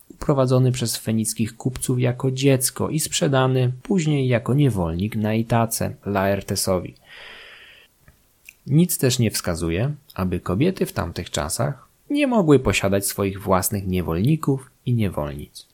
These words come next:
Nawet u Homera było to normalnym procederem.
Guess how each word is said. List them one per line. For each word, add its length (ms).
Nawet 320
u 60
Homera 480
było 260
to 140
normalnym 640
procederem. 600